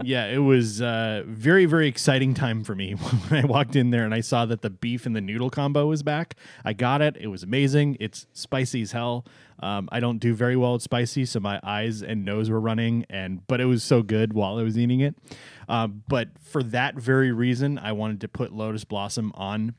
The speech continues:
my list here, and I think we both agreed that it belongs in our number seven spot.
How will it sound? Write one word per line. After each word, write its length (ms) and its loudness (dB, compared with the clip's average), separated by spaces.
my 160 -4
list 360 -6
here, 280 -4
and 140 -4
I 40 -4
think 200 -6
we 180 0
both 260 -2
agreed 400 -4
that 120 6
it 60 4
belongs 560 -2
in 140 -4
our 100 -2
number 240 -6
seven 400 -12
spot. 280 -16